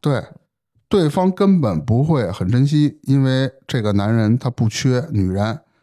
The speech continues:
所以一个女人会为了钱而抛弃一个真心对她的穷男人，而当她和一个富男人在一起后，她又同样会被这个富男人抛弃。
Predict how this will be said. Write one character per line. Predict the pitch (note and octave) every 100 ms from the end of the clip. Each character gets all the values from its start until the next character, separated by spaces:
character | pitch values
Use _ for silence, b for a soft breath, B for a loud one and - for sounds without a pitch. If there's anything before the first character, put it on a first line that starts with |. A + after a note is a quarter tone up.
| _ -
所 | - C3
以 | C#3 A#2
一 | C3
个 | C#3
女 | C3+ F2
人 | F#2 G2
会 | G#2+ A#2+
为 | A#2+ A2
了 | F#2+
钱 | F2 - F#2
而 | A2 A2
抛 | - A#2
弃 | A#2 G2+
一 | G2+
个 | A2
真 | G#2+ A2+
心 | A#2+ A#2
对 | A#2
她 | G2 G#2+
的 | G#2
穷 | - G2 G2
男 | D#3+ A#2+ F2+
人， | D2 - _ _ _ _ _ _
而 | A#2 C3
当 | C#3 E3+ D#3+
她 | E3
和 | D#3 - D3
一 | D3 C#3+
个 | C#3+
富 | C#3 - D#3+
男 | A#2 A2
人 | A2+
在 | A2 A#2 G2
一 |
起 | -
后， | - G#2+ G2 b b b -
她 | C3+
又 | C3+ G#2+
同 | - F#2+ B2
样 | A2+ F#2+
会 | G#2+
被 | G#2+ G#2
这 | A2+ G2+
个 | G#2
富 | - B2
男 | G2+ G2+
人 | G#2
抛 | - A2+
弃。 | A#2 G2+